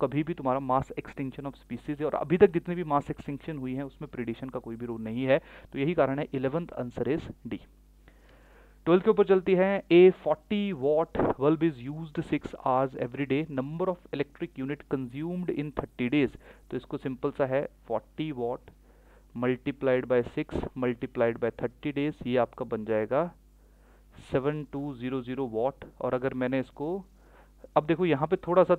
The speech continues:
थोड़ा सा आपको common sense लगाना पड़ना था। अगर इसको मैं kilowatt में convert करूँगा तो वो आपका जो है वो seven point two kilowatt आ जाएगा।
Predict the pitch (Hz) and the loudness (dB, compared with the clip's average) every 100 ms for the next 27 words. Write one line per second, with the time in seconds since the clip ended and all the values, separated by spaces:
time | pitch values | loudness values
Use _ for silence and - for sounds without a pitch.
0 | - 151 156 151 - 151 127 139 135 143 | 2 0 2 2 0 -4 -2 -2 -2 -4
1 | 143 127 131 127 120 127 151 165 131 139 | -2 0 0 -2 0 0 2 0 0 -2
2 | 143 - 143 151 - 135 139 135 135 139 | -2 -4 -8 -8 -6 -4 -2 -2 -2 -8
3 | - 120 120 131 123 110 113 117 127 120 | -8 -6 -6 -4 -4 -4 -6 -8 -8 -6
4 | 107 - 113 110 107 117 - - _ 131 | -6 -4 -6 -6 -6 -6 -6 -14 _ -12
5 | 123 113 113 113 113 110 113 110 107 101 | -10 -8 -8 -8 -8 -10 -12 -10 -8 -8
6 | 107 107 104 113 139 | -8 -8 -6 -4 -4